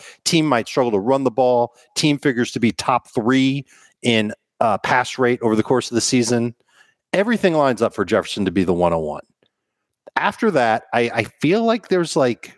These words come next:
that twenty to twenty-five P P R point potential that's still live for McCaffrey and Eckler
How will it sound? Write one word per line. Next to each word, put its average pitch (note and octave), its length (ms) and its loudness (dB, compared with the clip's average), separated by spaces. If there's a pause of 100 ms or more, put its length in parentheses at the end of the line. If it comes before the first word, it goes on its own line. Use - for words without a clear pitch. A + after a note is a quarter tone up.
(240)
that A#2 220 -4
twenty E3+ 480 0
to D#3+ 100 2
twenty-five B2+ 1040 0 (460)
P D3 180 0
P C#3+ 160 -2
R B2+ 120 2
point B2+ 280 -2
potential A2 840 0 (460)
that's - 240 -2
still B2 460 0
live G2+ 440 2
for G#2 180 -2
McCaffrey F#2+ 600 -2
and E2 100 -6
Eckler - 360 -8